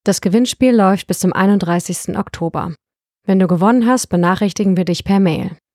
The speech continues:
So, und nun abschließend zu den drei Punkten, die ich aus dem Gespräch mitgenommen habe.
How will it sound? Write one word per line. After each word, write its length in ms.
So, 220
und 200
nun 160
abschließend 580
zu 60
den 160
drei 200
Punkten, 500
die 80
ich 100
aus 120
dem 120
Gespräch 500
mitgenommen 560
habe. 380